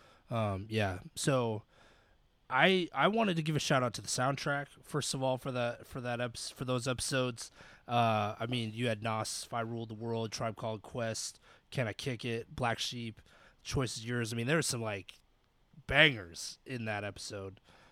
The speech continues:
Um, and then the, there was a couple observations I had. One, the Jordan ones are not good hoop shoes. He,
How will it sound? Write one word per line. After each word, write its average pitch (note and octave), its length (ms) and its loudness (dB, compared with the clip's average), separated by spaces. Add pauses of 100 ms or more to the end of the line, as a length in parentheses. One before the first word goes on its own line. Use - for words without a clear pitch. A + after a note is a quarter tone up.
(140)
Um, G#2+ 560 -4 (140)
and C3 140 -4
then B2+ 260 0 (120)
the, A#2+ 220 -4 (500)
there C3 140 0
was B2 100 0
a B2+ 60 -4
couple D3 500 0
observations B2 680 -4
I A#2+ 120 -2
had. A#2 380 -4 (460)
One, B2+ 280 4
the B2 80 2
Jordan A#2 320 0
ones A#2 260 0
are G#2+ 60 -4
not A2 240 -4
good A2 360 -6
hoop B2 140 0
shoes. B2+ 500 -4 (500)
He, C#3+ 220 6